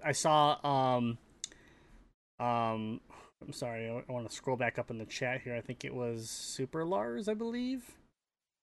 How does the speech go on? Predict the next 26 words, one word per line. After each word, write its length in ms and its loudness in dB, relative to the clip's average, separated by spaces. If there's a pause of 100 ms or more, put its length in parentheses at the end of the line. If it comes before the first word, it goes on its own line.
(300)
Nah, 240 8
I, 160 6
I 160 -2
apologize, 560 2
but 120 -10
someone 300 4
was 140 4
making 320 2
comment 480 4
about 400 4
Gran-, 280 2
yeah, 180 6
it 40 6
was 120 6
Super 220 2
Lars, 200 2
I 40 0
believe, 180 0 (340)
was 100 4
making 300 6
comments 560 4
about, 440 4 (120)
um, 500 0 (1400)
Gran 180 10
Turismo 520 4 (1500)
and 520 4